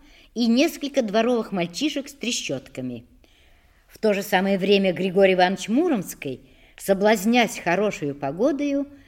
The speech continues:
велел оседлать куцую свою кобылу и рысью поехал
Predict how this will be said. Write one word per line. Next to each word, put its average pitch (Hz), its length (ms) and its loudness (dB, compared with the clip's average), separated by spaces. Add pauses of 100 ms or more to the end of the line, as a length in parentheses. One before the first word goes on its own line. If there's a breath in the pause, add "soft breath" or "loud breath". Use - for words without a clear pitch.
(240 loud breath)
велел 240 420 2
оседлать 254 600 -2
куцую 269 480 -2
свою 180 320 0
кобылу 294 640 0 (360 loud breath)
и 190 160 -2
рысью 220 640 0
поехал 233 680 2